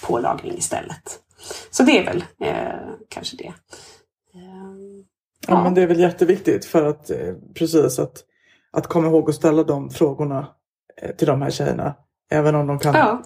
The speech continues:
Speaker 2: kan vara jätteduktiga i vissa sammanhang, men också just tar slut helt
Speaker 1: Ja.
Speaker 2: av det, liksom.
Speaker 1: Ja.
Speaker 2: Mm.
Speaker 1: Precis.
Speaker 2: Har du några boktips som du vill dela med dig om,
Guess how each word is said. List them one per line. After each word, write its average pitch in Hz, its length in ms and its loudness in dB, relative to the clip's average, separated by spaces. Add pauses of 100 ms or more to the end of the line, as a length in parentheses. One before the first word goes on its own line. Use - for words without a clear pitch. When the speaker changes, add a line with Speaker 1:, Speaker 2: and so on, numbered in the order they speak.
(120)
Speaker 2:
kan 151 180 0
vara 139 280 0
jätteduktiga 151 1080 0
i 139 40 2
vissa 147 260 2
sammanhang, 143 500 -4
men - 140 -4
också - 220 -2
just - 200 0 (880)
tar 147 120 2
slut 135 300 4
helt - 380 0 (760)
Speaker 1:
Ja. 254 360 4
Speaker 2:
av 131 180 -6
det, - 200 -10
liksom. - 160 -6 (340)
Speaker 1:
Ja. 202 60 -16
Speaker 2:
Mm. 196 140 -12 (260)
Speaker 1:
Precis. - 260 -18 (720)
Speaker 2:
Har 214 140 2
du 220 140 4
några 220 140 2
boktips 208 500 0
som 208 160 -4
du 190 80 0
vill 190 120 0
dela 185 180 0
med 185 180 -4
dig 175 100 -2
om, 202 200 -10